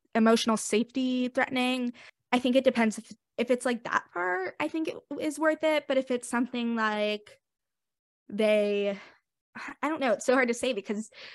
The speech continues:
so many things can be, like, traumatizing for different people. 'Cause I wanted to say, like, if they lie a lot or, like, they gaslight or something, maybe it's not worth it to go out of your way. But I know that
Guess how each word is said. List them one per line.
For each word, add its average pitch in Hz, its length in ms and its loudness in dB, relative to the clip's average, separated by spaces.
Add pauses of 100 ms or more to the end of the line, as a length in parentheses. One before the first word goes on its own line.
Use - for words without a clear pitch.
so 247 220 4
many 247 160 4
things 214 220 -4
can 233 100 -2
be, 233 80 0
like, 226 160 -4
traumatizing 208 640 -4
for - 80 -4
different - 300 -6
people. - 300 -4
'Cause - 140 -10
I 233 80 2
wanted 233 160 2
to 240 60 0
say, 240 160 -2
like, 226 240 -4 (380)
if 220 180 -4
they 220 480 4 (120)
lie 214 460 4
a - 80 -8
lot - 320 -8
or, 196 260 -2
like, 220 260 -4
they 214 120 6
gaslight 202 600 4
or 208 60 -2
something, 202 440 -4
maybe 202 220 2
it's 196 200 0
not 190 240 -2
worth 208 240 -2
it 226 180 -2
to 247 100 -4
go 208 200 0
out 190 220 2
of 196 100 -6
your - 160 -8
way. 381 420 4
But 294 100 4
I 247 80 2
know 233 140 -2
that 208 180 -2